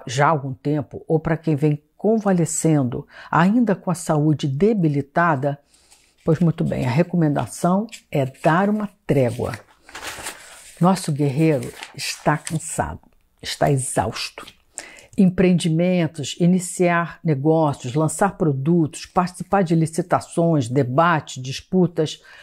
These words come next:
não são práticas abençoadas por esse du-,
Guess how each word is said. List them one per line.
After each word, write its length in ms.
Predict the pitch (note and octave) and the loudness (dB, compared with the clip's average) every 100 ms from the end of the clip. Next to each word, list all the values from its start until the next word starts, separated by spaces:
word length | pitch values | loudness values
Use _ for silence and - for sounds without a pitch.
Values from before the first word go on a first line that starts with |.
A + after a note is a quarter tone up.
| - | -4
não 380 | E3+ E3+ F#3 A#3+ | 2 4 4 0
são 340 | B3 - F#3+ | -4 -6 -4
práticas 840 | F3 - D#3 C#3+ C#3 - - C#3+ - - _ | -4 -4 -2 -2 -4 -8 -6 -6 -8 -20 _
abençoadas 840 | D#3 C#3+ D3 - D3+ C#3 C3+ C#3 | 0 2 0 0 -2 0 0 -4
por 200 | - C#3+ | -2 0
esse 340 | C3+ - - | 0 -4 -8
du-, 160 | - C3 | -4 -4